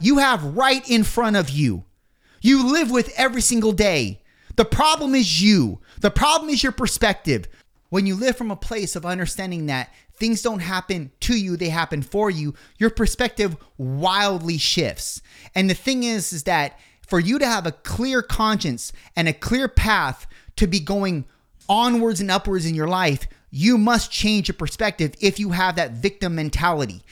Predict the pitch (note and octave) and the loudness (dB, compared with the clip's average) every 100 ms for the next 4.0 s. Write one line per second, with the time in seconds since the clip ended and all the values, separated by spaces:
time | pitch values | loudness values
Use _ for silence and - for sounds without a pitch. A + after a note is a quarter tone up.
0 | - - - G3 A#3+ B3 - - A3+ A3+ | -20 -20 0 4 4 2 0 0 2 2
1 | A3+ - F#3 G3+ F3 - F3 D3+ - - | 2 -2 -2 0 0 0 -2 -2 -8 -6
2 | A3+ A3+ B3+ A3+ A3 A3 F#3 G3 F3 - | -4 0 0 2 4 4 2 -2 -4 0
3 | A3+ F#3+ - E3+ - E3 G3+ E3 F#2 | 0 2 0 0 0 2 2 2 -2